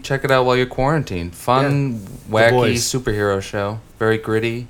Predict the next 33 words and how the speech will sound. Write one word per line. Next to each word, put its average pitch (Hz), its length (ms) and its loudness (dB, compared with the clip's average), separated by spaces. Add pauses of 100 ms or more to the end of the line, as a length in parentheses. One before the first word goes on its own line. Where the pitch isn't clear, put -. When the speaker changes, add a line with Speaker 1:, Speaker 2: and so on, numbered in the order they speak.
Speaker 2:
Very 131 300 4
interesting. 113 600 -4
I - 100 -2
don't 143 120 0
know 127 140 2
if 110 140 -2
it's 101 100 -6
begun 110 380 -2
filming 139 360 2
season 143 440 0
two. 143 320 6
A - 20 2
lot 113 160 4
of 123 80 2
Speaker 1:
Hmm. - 40 0
Speaker 2:
shows 127 260 0
are - 20 -4
getting 92 200 -6
pushed 107 260 0
Speaker 1:
It - 20 -2
has. 95 80 0
Speaker 2:
back. 104 320 0
That's 101 220 -6
the - 100 -10
scary 117 340 -2
part. 117 320 -4 (220)
Speaker 1:
That's 104 180 -6
true. - 220 -4
Yeah, 127 220 2
like, 101 340 -2 (300)
a 113 80 -4
bunch 127 340 2
of, 131 320 2